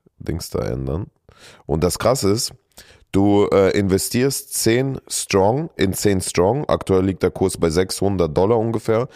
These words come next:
Das heißt, das sind sechstausend Dollar, die du investierst. Und du kriegst dann pro Tag null Komma ein Strong. Das heißt, das sind wie viel? Das sind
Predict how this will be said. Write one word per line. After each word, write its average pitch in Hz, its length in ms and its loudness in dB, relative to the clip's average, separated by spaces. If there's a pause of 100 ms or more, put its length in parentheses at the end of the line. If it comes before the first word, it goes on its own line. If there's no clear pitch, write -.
(240)
Das - 180 -4
heißt, 90 240 0
das 87 100 0
sind 85 140 -2
sechstausend 82 800 0
Dollar, 107 480 0
die 87 100 -2
du 87 120 2
investierst. 85 640 -4 (360)
Und 90 200 0
du 90 40 0
kriegst - 440 -2
dann 90 240 2
pro 127 340 2
Tag 113 640 0 (1000)
null 110 320 2
Komma 101 400 2
ein 98 360 2 (360)
Strong. 78 480 0 (480)
Das - 220 -2
heißt, 101 480 0 (200)
das 76 160 -4
sind 82 160 -2
wie 104 100 0
viel? 123 300 -2 (1000)
Das 73 140 -4
sind 98 340 -2